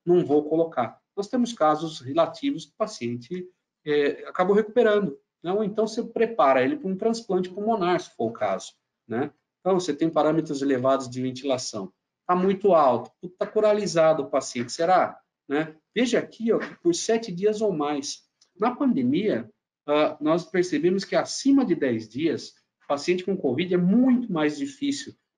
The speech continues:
né? E, e, assim, você coloca um paciente covid em ecmo, ah, não é tardiamente dizer, mas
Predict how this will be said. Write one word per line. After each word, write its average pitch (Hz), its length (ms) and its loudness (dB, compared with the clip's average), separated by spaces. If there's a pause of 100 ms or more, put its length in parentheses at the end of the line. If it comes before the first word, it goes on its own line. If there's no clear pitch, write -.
né? 147 260 2
E, 160 320 0
e, 151 60 0
assim, 165 240 -4
você 175 220 -2
coloca 220 360 2
um 226 80 0
paciente 151 480 -2
covid 151 600 -2 (260)
em 175 200 2
ecmo, 117 520 -4 (440)
ah, 139 440 -2 (360)
não 180 220 0
é 277 100 2
tardiamente 175 840 0
dizer, 131 320 -4
mas 135 240 -6